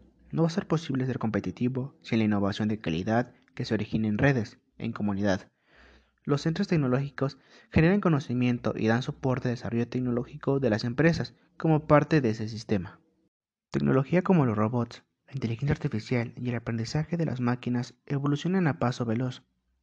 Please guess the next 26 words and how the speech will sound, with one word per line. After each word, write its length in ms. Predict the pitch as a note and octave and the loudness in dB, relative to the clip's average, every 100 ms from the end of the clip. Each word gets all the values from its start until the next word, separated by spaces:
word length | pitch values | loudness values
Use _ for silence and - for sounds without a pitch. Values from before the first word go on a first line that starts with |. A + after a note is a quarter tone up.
| - | -16
Estos 280 | - D3+ | -6 0
avances 500 | D3 C3+ C3 A2+ A2+ | 4 4 4 0 -6
pueden 320 | - - D3 D#3+ | -8 -2 0 2
mejorar 300 | D#3+ A2+ A2 | 0 0 -2
la 100 | A2+ | -2
rapidez, 560 | A2+ G#2 G#2+ A#2+ - _ _ - | -2 -2 0 -2 -4 _ _ -18
la 80 | - | -8
calidad 460 | F#2+ G2+ A2+ A#2+ - | -4 -2 0 0 -2
y 80 | C#3+ | -6
los 160 | C3 | -6
costes 340 | - C#3+ - C#3+ | -4 -6 -4 -2
de 120 | A#2+ | 0
bienes 340 | A#2 A#2 B2 | 0 0 -2
y 40 | C3+ | -4
servicios, 600 | G#2 G2+ A2+ G#2+ - - _ _ _ _ | -6 -4 -2 -4 -10 -18 _ _ _ _
pero 200 | B2 A2 | -6 -4
también 500 | G2 F#2+ B2 B2 B2 - _ _ | -4 -4 -2 -2 -4 -14 _ _
dejar 220 | E3 D#3+ | 0 2
sin 160 | E3 F3+ | 2 0
empleo 480 | D3 C#3+ C#3 C#3+ - | 0 2 2 2 0
a 100 | B2+ | -2
un 60 | C3 | 0
gran 200 | C3 C#3 | 0 0
número 260 | D3+ D3+ | 0 2
de 80 | C#3 | 0
trabajadores. 800 | A#2+ G2+ F#2 - G#2+ G#2 - - | 0 -4 -4 -4 -4 -6 -10 -20